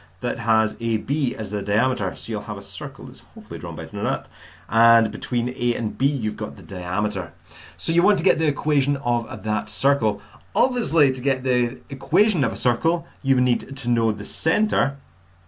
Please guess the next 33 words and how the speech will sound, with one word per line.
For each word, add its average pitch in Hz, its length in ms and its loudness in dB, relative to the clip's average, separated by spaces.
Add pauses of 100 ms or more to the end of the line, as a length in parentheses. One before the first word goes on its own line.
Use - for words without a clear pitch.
(240)
and 113 200 0
you 113 60 0
need 107 180 0
to 110 80 -2
know 107 160 4
the 101 100 -2
length 98 460 -2
of 90 440 -6
the 92 100 -4
radius. 107 560 -2 (140)
So - 120 -4
how 175 320 4
would 240 160 0
we 170 140 0
go 120 180 0
about 95 360 -4 (100)
getting 127 320 -2
that? 107 220 -4
What's 190 120 2
the 202 80 2
first - 360 0
thing 156 180 0
that 131 80 -4
you 131 80 -2
would 123 120 -2
have - 340 -6
to 110 100 -8
find? 147 400 0 (220)
Mary 226 200 6
Lou, 143 360 2 (160)
help 156 180 2
us 95 100 -8
out. - 260 -10